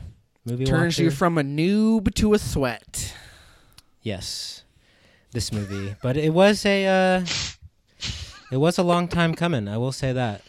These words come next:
Speaker 1: 'cause, uh, it took me, like, three tries to actually finish this movie. First time I saw it in the theater with an ex-girlfriend of mine, and she was, uh, begging to leave before it ended. And just when I finally gave in, <laughs> that's when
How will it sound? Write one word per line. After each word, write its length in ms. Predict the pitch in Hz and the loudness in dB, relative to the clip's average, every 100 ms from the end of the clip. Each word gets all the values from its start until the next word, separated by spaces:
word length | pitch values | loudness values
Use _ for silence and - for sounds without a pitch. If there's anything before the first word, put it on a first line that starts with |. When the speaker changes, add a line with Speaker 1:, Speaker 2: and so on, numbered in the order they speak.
| - | -12
Speaker 1:
'cause, 180 | 123 | -10
uh, 140 | 120 117 | -8 -8
it 60 | 117 | -6
took 200 | 151 - | -6 -2
me, 100 | 151 | 0
like, 160 | 131 | 0
three 400 | - - 131 143 | -2 -12 -6 -4
tries 400 | 151 - 143 143 135 | -4 0 2 0 -2
to 60 | |
actually 380 | 123 131 - 120 | -4 -4 -4 -6
finish 420 | 110 127 139 147 | -4 -4 -4 -4
this 220 | 156 151 - | -6 -8 -6
movie. 400 | 151 156 180 196 _ - - _ | -4 -4 -6 -10 _ -20 -20 _
First 120 | 135 | -6
time 140 | 143 135 | -2 -2
I 40 | |
saw 200 | 127 139 | 0 0
it 40 | 135 | 0
in 100 | 131 | -2
the 40 | |
theater 340 | - 135 135 131 | -4 -2 -2 -2
with 160 | 123 | -4
an 80 | 120 | -8
ex-girlfriend 480 | 120 - 131 127 139 | -10 -8 -8 -6 -10
of 60 | 139 | -12
mine, 240 | 143 160 | -12 -12
and 220 | 110 104 - _ _ | -12 -12 -16 _ _
she 300 | - - 123 | -18 -10 -8
was, 400 | 120 113 107 98 | -6 -6 -8 -8
uh, 380 | 110 107 104 104 - | -8 -6 -8 -10 -14
begging 680 | 110 127 151 160 156 127 107 | -8 -4 -2 -2 -2 -2 -4
to 160 | 110 107 | -6 -8
leave 260 | 107 107 | -6 -8
before 320 | 104 - 110 | -10 -12 -10
it 80 | 104 | -8
ended. 460 | 101 110 131 156 - - _ - _ | -10 -8 -6 -8 -10 -20 _ -20 _
And 360 | 117 117 117 113 | -8 -6 -6 -4
just 200 | 135 - | -4 -2
when 120 | 143 | -2
I 80 | 139 | -2
finally 380 | 127 139 143 139 | -2 -2 -2 0
gave 260 | 143 139 | 0 0
in, 260 | 147 165 185 - _ _ | 0 -2 -6 -12 _ _
<laughs> 260 | _ _ | _ _
that's 260 | 117 - - - | 2 4 4 2
when 300 | 151 143 | 2 0